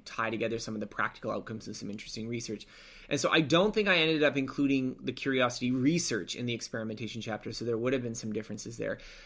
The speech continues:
So I remember, you know, I'm trying to think about exactly what were some of the things I discovered. There's probably a good reason I didn't include it. I have notes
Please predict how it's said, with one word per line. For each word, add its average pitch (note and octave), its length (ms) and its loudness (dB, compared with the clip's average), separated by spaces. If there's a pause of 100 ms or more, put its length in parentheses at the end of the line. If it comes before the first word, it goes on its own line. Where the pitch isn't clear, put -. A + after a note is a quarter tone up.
(180)
So C3 120 0
I B2+ 40 6
remember, F3 600 4 (140)
you C#3 100 2
know, C#3 140 4
I'm C3+ 160 2
trying D3 220 0
to C#3 60 -2
think C3+ 240 -2
about A2+ 360 0
exactly A2+ 520 -4
what G#2+ 340 -4
were A#2+ 100 -4
some A2 180 -6
of G#2+ 60 -6
the G#2+ 60 -8
things A2+ 220 -8
I G#2+ 60 -2
discovered. G#2 460 -4
There's C3 100 -2
probably F3 320 2
a C#3 40 -2
good C3+ 180 -2
reason B2 320 0
I A2 80 -2
didn't A2 160 -2
include G#2+ 420 -4
it. G#2 140 -2
I A2+ 60 -4
have A#2 260 0
notes G#2+ 420 -4